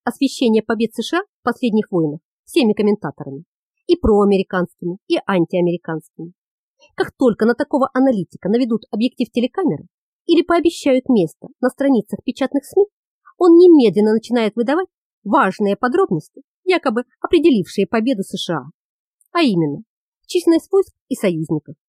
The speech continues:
численность и качество оружия, и так далее и тому подобное. Всё то,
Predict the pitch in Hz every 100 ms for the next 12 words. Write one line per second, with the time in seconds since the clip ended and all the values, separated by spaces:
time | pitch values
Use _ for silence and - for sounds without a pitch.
0 | _ _ - 370 - 170 147 _ 285 -
1 | 277 - 208 196 156 139 151 156 _ _
2 | _ _ - 392 233 180 247 277 226 214
3 | 208 202 202 170 147 147 143 175 _ _
4 | _ _ - 370 440